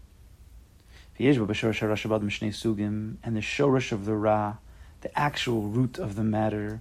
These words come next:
there's two types, which even makes it tricky also. <clears throat> Because we know, if you look at a tree, very often, yesh shorashim chitzoniim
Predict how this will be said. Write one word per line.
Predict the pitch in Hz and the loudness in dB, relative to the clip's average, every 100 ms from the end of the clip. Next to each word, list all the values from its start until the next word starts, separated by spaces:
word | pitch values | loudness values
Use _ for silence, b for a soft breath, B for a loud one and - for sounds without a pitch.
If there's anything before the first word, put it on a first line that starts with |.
| b b b - | b b b -14
there's | - | -4
two | 143 | -4
types, | - 127 95 - - - - - - | 2 2 2 -12 -16 -18 -20 -20 -20
which | - 120 | -8 -2
even | 113 | 0
makes | 113 - | -2 -6
it | - | -8
tricky | - 120 | -6 0
also. | 120 123 - - - - - b b b b b b b b b - - - - - | 2 0 -2 -12 -20 -20 -20 b b b b b b b b b -20 -20 -20 -20 -4
<clears throat> | 131 123 - 110 101 | -2 -2 -6 -4 0
Because | 98 98 123 113 | 0 2 4 6
we | |
know, | 113 156 | 8 8
if | 113 | 8
you | 110 | 4
look | 113 | 2
at | 110 | 2
a | |
tree, | - - 170 120 | 0 4 6 6
very | 127 120 120 | 2 2 4
often, | 135 160 110 | 4 2 0
yesh | 117 131 - | 2 0 -4
shorashim | - 120 110 104 | -2 -2 -2 -6
chitzoniim | - - - 107 107 101 92 | -8 -8 -2 0 0 0 -4